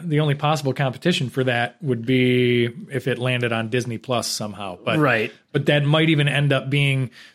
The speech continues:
Speaker 1: because of so many of the sexual connotations in Dracula
Speaker 2: Yeah.
Speaker 1: and
Speaker 2: Well, and
Speaker 1: vampire
Speaker 2: that's
Speaker 1: lore, it would almost have to be Netflix.
Speaker 2: Yeah. And that's the thing is, like, it's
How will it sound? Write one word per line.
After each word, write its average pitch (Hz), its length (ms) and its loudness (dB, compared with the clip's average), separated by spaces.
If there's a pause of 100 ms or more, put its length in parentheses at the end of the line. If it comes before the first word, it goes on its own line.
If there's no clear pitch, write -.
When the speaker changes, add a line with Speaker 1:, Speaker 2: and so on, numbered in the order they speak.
Speaker 1:
because 175 340 2
of 139 240 0
so - 380 0
many 151 220 2
of 139 80 2
the 123 80 0
sexual 139 480 0
connotations 143 840 0
in 139 560 -2
Dracula 135 260 2
Speaker 2:
Yeah. 170 100 6
Speaker 1:
and 139 100 4
Speaker 2:
Well, 135 80 4
and 131 120 -2
Speaker 1:
vampire 131 360 2
Speaker 2:
that's 127 100 2
Speaker 1:
lore, 127 300 2 (320)
it 180 140 4
would 165 100 4
almost 160 320 2
have 156 360 -2
to 147 60 -4
be 131 160 0
Netflix. 120 680 -4
Speaker 2:
Yeah. 139 580 2
And 202 160 2
that's 226 140 4
the 214 80 0
thing 196 180 2
is, 160 100 4
like, 156 120 2
it's 147 160 -4